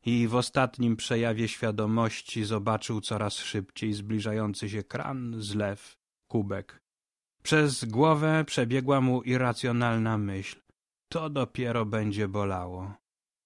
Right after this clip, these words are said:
Huk rozbitej umywalki i łoskot upadku zaciekawiły Grzegorza. Odsunął się od klawiatury, wstał i ruszył w kierunku łazienki. „Co tam się stało?”,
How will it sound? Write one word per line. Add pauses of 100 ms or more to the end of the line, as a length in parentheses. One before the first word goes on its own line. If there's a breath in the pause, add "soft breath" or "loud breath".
(1080)
Huk
rozbitej
umywalki
i
łoskot
upadku (140)
zaciekawiły
Grzegorza. (680)
Odsunął
się
od
klawiatury, (120)
wstał
i
ruszył
w
kierunku
łazienki. (380)
„Co
tam
się
stało?”,